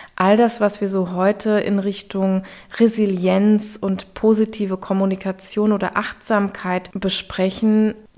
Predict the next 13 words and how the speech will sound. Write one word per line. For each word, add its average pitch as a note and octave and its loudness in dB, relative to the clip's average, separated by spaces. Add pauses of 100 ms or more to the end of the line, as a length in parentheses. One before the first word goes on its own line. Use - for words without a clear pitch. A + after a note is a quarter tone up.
(100)
das G3 -2
alles A3 0
zum G#3 -2
Beispiel G3 -2 (400)
hat G3+ -6
seine G3 0
Wurzeln G3 0
unter G3+ 0
anderem G3 0
in G3 -2
der F#3+ 2
positiven F#3+ -4
Psychologie. F3+ -6